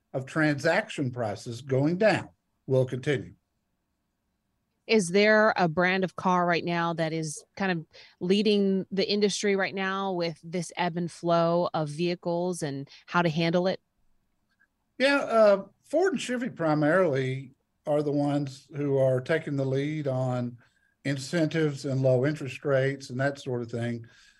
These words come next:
Speaker 1: uh, because they've got plenty of inventory. And of course, where we are, uh, pickups are a big deal, and Ford has really been aggressive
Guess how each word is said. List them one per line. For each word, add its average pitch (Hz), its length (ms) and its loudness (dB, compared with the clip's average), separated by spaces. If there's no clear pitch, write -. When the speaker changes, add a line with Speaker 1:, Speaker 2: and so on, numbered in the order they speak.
Speaker 1:
uh, 123 240 -2
because 135 320 -2
they've 143 220 0
got 131 320 2
plenty 170 200 0
of 170 100 -4
inventory. 170 600 -4
And 165 280 -2
of 175 60 -10
course, - 260 -2
where 180 160 0
we 311 220 2
are, 147 380 4
uh, 143 160 -6
pickups 196 500 0
are 151 160 0
a 143 40 -4
big 139 280 -4
deal, 131 420 -6
and 123 540 -4
Ford 196 420 4
has 135 180 0
really 175 300 0
been 139 240 0
aggressive 127 600 -4